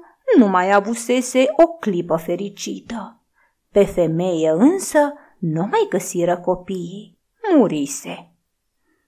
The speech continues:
Gretel își deșertă șorțulețul și începură a se rostogoli prin odaie mărgăritarele și nestematele,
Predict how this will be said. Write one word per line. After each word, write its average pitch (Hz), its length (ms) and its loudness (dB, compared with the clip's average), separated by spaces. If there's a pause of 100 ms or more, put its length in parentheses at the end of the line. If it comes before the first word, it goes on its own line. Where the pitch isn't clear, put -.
(180)
Gretel 302 680 -2 (260)
își 330 260 0
deșertă 330 640 0
șorțulețul 233 1120 -4 (280)
și - 180 -6
începură 359 880 2
a 302 80 0
se 330 220 -2
rostogoli 302 720 0
prin 202 260 0
odaie 233 920 -2
mărgăritarele 233 1300 0
și - 220 0
nestematele, 208 1080 -2